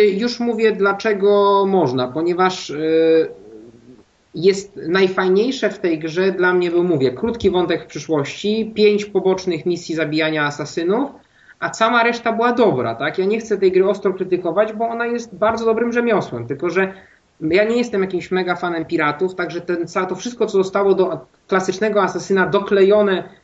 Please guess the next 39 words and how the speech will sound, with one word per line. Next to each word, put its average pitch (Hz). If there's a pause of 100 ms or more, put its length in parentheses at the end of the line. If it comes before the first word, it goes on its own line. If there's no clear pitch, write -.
mi 160
się 175
podobało 170
średnio, 156 (380)
a 185
to, 247
co 240
było 202
dla 202
mnie 196
dobre 180
i 151
co 165
było 165
dla 160
mnie 160
fajne, 180
jakby 151
takim 156
magnesem 170
do 151
poprzednich 151
części, 160 (260)
jest 175
albo 208
ograniczone 180
jak 156
właśnie 156
miasta, 151
albo 254
jest 233
tego 208
mało 202
jak 190
typowo 180
skrytobójczych 180
czy 165 (680)
skradankowych 151
misji. 123